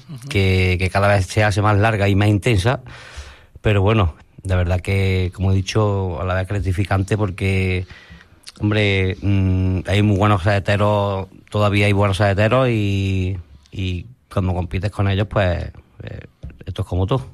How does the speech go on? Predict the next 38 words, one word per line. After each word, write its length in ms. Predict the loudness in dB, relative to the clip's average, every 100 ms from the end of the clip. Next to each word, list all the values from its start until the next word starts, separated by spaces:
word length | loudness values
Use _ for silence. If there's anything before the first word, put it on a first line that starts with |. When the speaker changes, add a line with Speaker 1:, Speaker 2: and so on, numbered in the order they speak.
| -8
Speaker 2:
Eh, 640 | -4 -2 -2 -4 -4 -6 -10 -12 -2
primero 300 | 0 2 2
que 60 |
dar 180 | 2 2
la 100 | 0
final 300 | 0 0 2
ya 360 | 2 2 4 2
es 60 | 2
un 320 | 2 2 2
logro. 360 | 2 0 -4 -10 -18 -18 -8 -2
Y 100 | 0
luego, 240 | 2 2 0
si 100 | 0
encima, 380 | -2 0 0
pues, 500 | 2 2 2 2 0 -4 -4
tienes 200 | 0 0
la 80 | 2
suerte 280 | 0 0 0
de 100 | 0
llevarte 320 | 0 0 -2
el 60 |
primer 260 | -2 0 0
premio, 360 | 0 0 0 -2
pues, 220 | -4 -4 -8 _ _ -6
más 200 | -2 0
Speaker 1:
Fantástico. 60 |
Speaker 2:
todavía. 360 | 2 2 2 -2 -14 -20 -16 -10
Speaker 1:
Bueno, 180 | -8
de 80 | -6
hecho, 180 | -4 -2
la 140 | -2
final 400 | -4 -6 -4 -4
de, 480 | -4 -4 -2 -4 -4
del 300 | -6 -6 -6
concurso 420 | -6 -6 -6 -6 -4
nacional 420 | -6 -6 -6 -4
de 120 | -4
saetas 560 | -4 -4 0 2 2